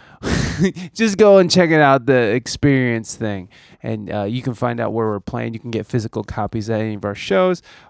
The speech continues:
or through the website, and you can stream the album, eh, on, on Spotify and all that shit. So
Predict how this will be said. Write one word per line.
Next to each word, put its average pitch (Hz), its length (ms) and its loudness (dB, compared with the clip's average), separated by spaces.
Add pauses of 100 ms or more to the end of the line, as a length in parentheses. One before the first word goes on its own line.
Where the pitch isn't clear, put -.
or 190 220 0
through 180 160 -2
the 156 80 -2
website, 127 640 0 (300)
and 135 180 -2
you 127 60 -2
can 113 120 -4
stream 117 400 -4
the 110 120 -2
album, 104 480 0 (320)
eh, 170 240 0
on, 117 360 0
on 95 340 -6
Spotify 98 1400 -2
and 98 120 -10
all 82 220 -6
that 87 260 -8
shit. - 340 -10
So - 160 -2